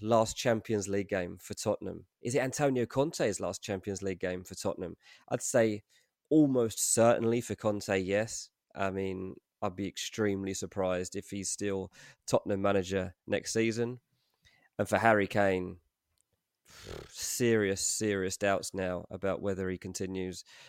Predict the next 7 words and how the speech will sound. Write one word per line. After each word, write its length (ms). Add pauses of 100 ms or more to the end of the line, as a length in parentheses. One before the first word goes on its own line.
(140)
um, 500
to 80
play 260
at 100
Tottenham 360
next 240
season. 500